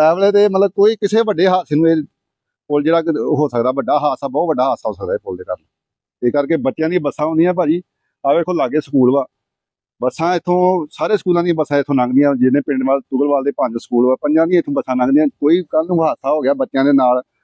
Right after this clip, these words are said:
ਨੁਕਸਾਨ ਹੋ ਗਿਆ, ਉਹਦਾ ਜ਼ਿੰਮੇਵਾਰ ਪ੍ਰਸ਼ਾਸਨ ਹੀ ਹੋਊਗਾ। ਫਿਰ ਅਸੀਂ ਤੇ ਉਹੀ ਬੇਨਤੀ ਕਰਾਂਗੇ ਬਾਰ-ਬਾਰ ਵੀ ਕਿੰਨੀ ਵਾਰੀ ਅਸੀਂ ਬੇਨਤੀ ਕਰ ਚੁੱਕੇ ਹਾਂ, ਇਸ ਕਰਕੇ ਸਰਕਾਰ ਨੂੰ, ਪ੍ਰਸ਼ਾਸਨ ਨੂੰ, ਫਿਰ ਦੁਬਾਰਾ ਡੀ ਸੀ ਸਾਹਿਬ ਨੂੰ ਕਹਿੰਦੇ ਹਾਂ ਵੀ ਇਹ ਪੁਲ ਵੱਲ ਧਿਆਨ ਦੇ ਕੇ ਇਹਦੀ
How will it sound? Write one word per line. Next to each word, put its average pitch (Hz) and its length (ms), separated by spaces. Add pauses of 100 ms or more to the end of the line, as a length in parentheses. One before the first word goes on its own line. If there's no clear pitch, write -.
(200)
ਨੁਕਸਾਨ 127 440
ਹੋ 160 100
ਗਿਆ, 120 260 (760)
ਉਹਦਾ 156 160
ਜ਼ਿੰਮੇਵਾਰ 143 400
ਪ੍ਰਸ਼ਾਸਨ 131 460
ਹੀ 175 60
ਹੋਊਗਾ। 139 220
ਫਿਰ 147 200
ਅਸੀਂ 127 120
ਤੇ 139 60
ਉਹੀ 135 240
ਬੇਨਤੀ 127 300
ਕਰਾਂਗੇ 127 260
ਬਾਰ-ਬਾਰ 123 400
ਵੀ 208 60
ਕਿੰਨੀ 135 220
ਵਾਰੀ 135 140
ਅਸੀਂ 131 100
ਬੇਨਤੀ 110 260
ਕਰ 104 140
ਚੁੱਕੇ - 220
ਹਾਂ, 147 60
ਇਸ 143 100
ਕਰਕੇ 131 140
ਸਰਕਾਰ 110 400
ਨੂੰ, 139 120
ਪ੍ਰਸ਼ਾਸਨ 117 380
ਨੂੰ, 131 120
ਫਿਰ 143 120
ਦੁਬਾਰਾ 127 280
ਡੀ 110 120
ਸੀ - 120
ਸਾਹਿਬ 131 220
ਨੂੰ 147 120
ਕਹਿੰਦੇ 139 220
ਹਾਂ 151 60
ਵੀ 156 140 (120)
ਇਹ 120 120
ਪੁਲ 123 140
ਵੱਲ 123 120
ਧਿਆਨ 120 220
ਦੇ 104 120
ਕੇ 135 100
ਇਹਦੀ 139 240